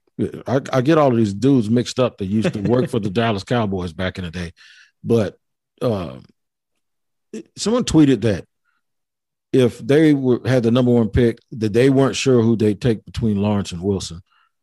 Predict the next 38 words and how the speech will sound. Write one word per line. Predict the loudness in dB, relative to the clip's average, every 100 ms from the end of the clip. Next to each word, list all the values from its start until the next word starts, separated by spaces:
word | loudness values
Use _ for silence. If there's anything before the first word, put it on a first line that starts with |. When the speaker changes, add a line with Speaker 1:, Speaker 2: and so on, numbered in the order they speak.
| _ _
Speaker 1:
And | -4 -4
it, | -4 -6
and | -6
he | -2 -2
was | -2
shocked | -2 -2 -2 -4 -10 -20 _
that | -6 -4 -2
Urban | -2 0 -2
Meyer | -2 -4
didn't | -4 -4 -4
go | -4 -4
to |
the | -4
workout. | -6 -8 -8 -12 -12 _ _
Well, | -4 -2 -2 -8 -18 _ _ _ _ _ _ _ _ -20
nobody | -20 -14 -2 2 4 4 4
in, | 2 2 0
I'm, | -2
I'm | 0 2
in | 2
Jacksonville. | 2 0 -4 -6 -2
Nobody | 2 2 2 0
around | -4 -4
here | -2 -2 -4 -10 -12
is | -10
shocked | -6 -8 -8
that | -8
Urban | -6 -6
didn't | -8 -8
go | -8
to | -10
the | -8
workout. | -6 -2 0 0
Urban | -2 -2 -2 -6 -2
came | 0 2
out | 0 0
of | 0
re-, | -2